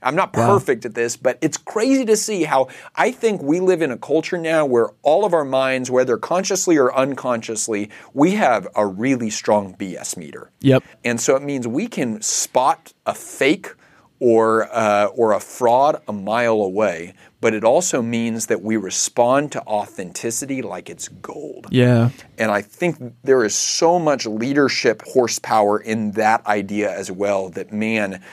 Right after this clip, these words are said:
Speaker 1: Craig Rochelle says, "People follow the leader who's always real, not the one that's always right."
Speaker 2: Yeah, wow.
Speaker 1: And,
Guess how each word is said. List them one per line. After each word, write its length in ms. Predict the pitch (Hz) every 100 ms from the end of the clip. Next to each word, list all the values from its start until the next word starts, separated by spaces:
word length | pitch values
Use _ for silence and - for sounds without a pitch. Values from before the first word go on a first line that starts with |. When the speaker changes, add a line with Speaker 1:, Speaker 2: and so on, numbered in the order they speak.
| - _ _ _
Speaker 1:
Craig 200 | - 120
Rochelle 380 | 117 107 120 101
says, 400 | - 92 95 - _ _
"People 260 | - 110 127
follow 340 | - 110 113
the 480 | 110 - 123 107 101
leader 300 | 98 104 98
who's 240 | 95 98
always 500 | - 101 101 104 101
real, 500 | 95 95 104 101 87 87
not 220 | 90 92
the 80 | 95
one 200 | 92 87
that's 160 | 82
always 320 | 87 82 82
right." 400 | 120 73 - - - _ _ _ _ _
Speaker 2:
Yeah, 380 | 120 120 117 123
wow. 200 | 127 123
Speaker 1:
And, 160 | 110